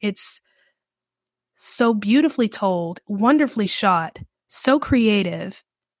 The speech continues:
in the different elements and the twists and turns of the story. But I think it's that element right there, that seemingly forgotten about element that nobody really talks about. We all talk about that,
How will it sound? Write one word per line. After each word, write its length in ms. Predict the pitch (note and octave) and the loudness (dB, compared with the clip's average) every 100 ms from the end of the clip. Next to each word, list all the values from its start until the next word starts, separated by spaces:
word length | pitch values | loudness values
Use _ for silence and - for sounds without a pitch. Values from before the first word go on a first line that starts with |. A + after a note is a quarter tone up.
| _ _ _ - | _ _ _ -2
in 140 | A3 | 2
the 80 | G#3+ | 4
different 320 | G#3 A3 A3 G#3 | 2 2 0 2
elements 420 | A3 G#3+ G3+ - | 4 4 2 -2
and 80 | F#3+ | -6
the 40 | |
twists 360 | - C4 A#3 G#3+ | -2 0 0 0
and 100 | G3 | -2
turns 440 | - A3 G#3+ G3 | 2 4 4 2
of 80 | F#3 | -2
the 60 | |
story. 640 | F3+ - F#3 E3 D3+ E3 - _ _ _ - | -2 -2 -2 -4 -6 -10 -16 _ _ _ 0
But 80 | G3+ | 0
I 100 | A#3 | 2
think 260 | C4 B3 | 0 0
it's 180 | A3+ A3 | -2 -2
that 340 | G#3 G#3+ A3 - - | 0 2 2 -2 -2
element 380 | A#3 C4+ C#4 B3 | 4 6 6 4
right 180 | A3+ G3+ | 0 0
there, 200 | G#3 G3 | 0 0
that 180 | F#3+ | -4
seemingly 600 | - - A#3+ C#4 C4+ C#4 | -6 -2 2 4 4 2
forgotten 540 | B3+ A3+ G#3 G3+ G#3 A#3 | 0 -2 -4 0 0 0
about 220 | G#3+ G#3 _ _ - | -2 -2 _ _ -4
element 380 | A3 G3+ F#3 G3 | -2 -2 -6 -6
that 120 | G3 | -4
nobody 420 | G#3+ A3 D#4 F#4+ | -2 0 4 4
really 160 | F4 E4 | 4 0
talks 380 | - B3+ - A#3 | 0 -4 -2 -6
about. 360 | G3 D#3 - _ - - - | -6 -8 -10 _ -16 -16 -4
We 140 | A#3+ | 0
all 220 | C4 D4+ E4+ | 4 4 2
talk 260 | D4+ C#4+ | 0 0
about 320 | B3+ A#3+ A3+ | 0 0 0
that, 240 | G#3+ G#3 | 0 0